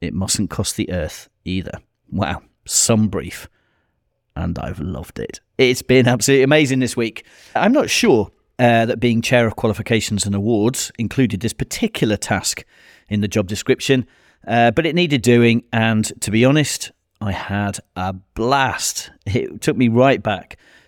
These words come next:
to my first degree, which was in industrial design. I wasn't a great industrial designer, I will admit it. I was very, very good at making things look great in two dimensions,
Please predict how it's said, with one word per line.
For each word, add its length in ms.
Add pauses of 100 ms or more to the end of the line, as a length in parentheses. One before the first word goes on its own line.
to 240
my 320
first 380
degree, 420
which 220
was 100
in 120
industrial 440
design. 400
I 60
wasn't 300
a 40
great 360 (200)
industrial 380
designer, 480
I 100
will 140
admit 260
it. 180 (400)
I 120
was 180
very, 360
very 340
good 360
at 140
making 400
things 380
look 160 (140)
great 440 (240)
in 140
two 180
dimensions, 680